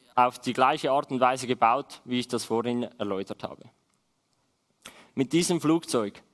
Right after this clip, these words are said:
stoßen wir nun zu allen anderen A W-Systemen und tragen einen Teil bei der Forschung dieser neuen Energiekraft bei. Hier nochmals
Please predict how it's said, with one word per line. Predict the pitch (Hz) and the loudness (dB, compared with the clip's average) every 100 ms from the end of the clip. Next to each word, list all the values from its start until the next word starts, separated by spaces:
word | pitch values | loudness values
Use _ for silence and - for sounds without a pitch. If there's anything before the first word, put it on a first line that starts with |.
| _ | _
stoßen | - 147 170 170 | 0 0 2 0
wir | 160 147 | 0 2
nun | 151 170 | 0 -2
zu | 160 135 120 | -2 -2 2
allen | 139 139 131 | 2 2 2
anderen | 123 147 151 147 147 | 2 2 -2 -2 -6
A | - 127 139 | 2 4 4
W-Systemen | 147 - 139 - 135 147 156 - _ _ - | 0 0 -4 2 2 2 -4 -12 _ _ -8
und | 110 107 | -4 6
tragen | 131 151 147 | 6 6 2
einen | 135 127 | 0 0
Teil | 117 117 131 127 - | 4 4 4 -6 -2
bei | 117 113 | 0 0
der | 110 | -2
Forschung | - 135 - 147 147 147 _ _ - | 0 0 0 -2 -4 -8 _ _ 0
dieser | 135 135 | 0 2
neuen | 131 131 139 139 131 | 0 2 2 0 -2
Energiekraft | 123 113 113 135 139 139 _ _ _ - 127 131 - - - | 0 0 0 0 0 -2 _ _ _ 0 2 2 -2 -16 4
bei. | 113 123 165 165 _ _ _ _ _ _ _ _ _ _ _ _ _ _ _ _ _ _ _ - | 6 6 0 -10 _ _ _ _ _ _ _ _ _ _ _ _ _ _ _ _ _ _ _ -4
Hier | 143 160 147 147 _ _ | 2 2 0 -8 _ _
nochmals | - 127 - 127 131 139 - - | -2 -2 0 2 2 2 -4 -10